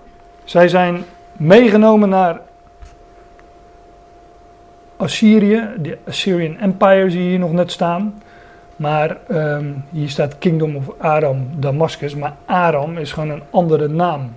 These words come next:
voor Syrië. Eh, hangt van je vertaling af. Volgens mij vind je, we hebben net bijvoorbeeld gelezen, dit is in de Statenvertaling, dat die Galdeën tot de koning spraken in het Aramees.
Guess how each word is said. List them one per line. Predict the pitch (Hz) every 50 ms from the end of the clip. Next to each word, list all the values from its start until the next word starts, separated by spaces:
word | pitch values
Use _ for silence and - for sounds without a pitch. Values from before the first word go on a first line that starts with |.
| - _ - - - _ - - - - - - - -
voor | - - 135
Syrië. | - - - 196 175 156 139 123 113 110 - - - - - - - - - - - - - - - - - - - - - - - - - - - - - - - -
Eh, | - 180 151 147 147
hangt | 147 151 170 -
van | - 180 170
je | 165
vertaling | 147 139 - 190 190 196 190 190 185
af. | 196 214 220 214 - - - - - _ _ - -
Volgens | - - 160 151 156 156
mij | 165 165 170 165 165 165 160 131 - - - - - - - - - - - - - - - - - - - - - - - - - - - - - - - - - - -
vind | - - 165 160 156 -
je, | - 170 156 151 - - - - - - - - - - - - - -
we | - 185
hebben | 165 180 175 175
net | 196 220 185
bijvoorbeeld | 170 165 196 190 165 -
gelezen, | - 175 185 214 214 196 170 175 180
dit | 175 185 - -
is | 175 175 170 175
in | 185
de | 185 165
Statenvertaling, | - - 214 214 208 196 170 139 - 175 147 143 151 175 175
dat | 160 170 165 165 - -
die | 160 151 165 165 165 165 160 160
Galdeën | - - 180 160 156 156 185 202 202 180 -
tot | - 180 160 151
de | 156
koning | - - 220 208 196 185 170 -
spraken | - - 190 190 190 185 185 - 196 -
in | - 175 170
het | 151 156 170 -
Aramees. | - 196 170 156 156 175 202 185 156 143 107 - - - - -